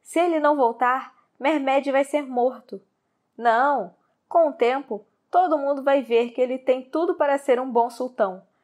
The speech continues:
Radu entregou a carta, que parecia mais pesada do que o pergaminho que continha a mensagem.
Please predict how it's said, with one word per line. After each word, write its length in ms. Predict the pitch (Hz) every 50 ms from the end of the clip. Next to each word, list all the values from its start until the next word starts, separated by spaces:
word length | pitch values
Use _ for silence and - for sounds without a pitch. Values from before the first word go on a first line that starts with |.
| _ _ _ _
Radu 320 | _ 208 202 196 208 240
entregou 420 | 233 220 220 - 202 202 190 233 247
a 100 | 285 277
carta, 420 | - - 233 214 220 - - -
que 140 | - - 247
parecia 420 | 247 254 247 247 247 247 - 247
mais 240 | 233 233 247 294 320
pesada 540 | - - 311 302 269 269 247 240 233 226 247
do 100 | 226 247
que 140 | 247 - 254
o 40 | 254
pergaminho 560 | 262 247 247 247 254 254 240 220 214 214 214
que 140 | 214 233 226
continha 460 | - 226 226 226 - - 220 208 202
a 20 |
mensagem. 640 | 202 208 220 220 - 226 202 180 180 180 190 185 180